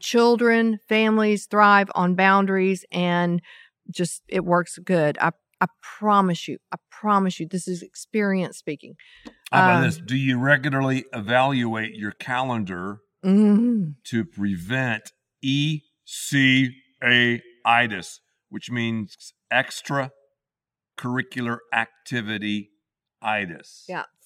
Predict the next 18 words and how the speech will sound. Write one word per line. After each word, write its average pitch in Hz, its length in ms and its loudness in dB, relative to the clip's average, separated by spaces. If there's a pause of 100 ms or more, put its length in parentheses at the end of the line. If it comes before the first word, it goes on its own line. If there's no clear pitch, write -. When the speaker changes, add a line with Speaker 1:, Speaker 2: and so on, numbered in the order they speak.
Speaker 1:
Fight 277 460 0
for 233 100 -6
the 202 120 -6
time 233 520 -4
with 208 160 -8
your 202 100 -6
family. 208 640 -8 (280)
If 202 160 -4
not, 233 520 2 (600)
Speaker 2:
That's - 160 -8
a - 60 -4
great 214 200 4
Speaker 1:
the 185 60 -4
Speaker 2:
question. 226 140 4
Speaker 1:
battle 262 440 4
will 220 500 -2
rage 202 1080 -2
with 196 340 -4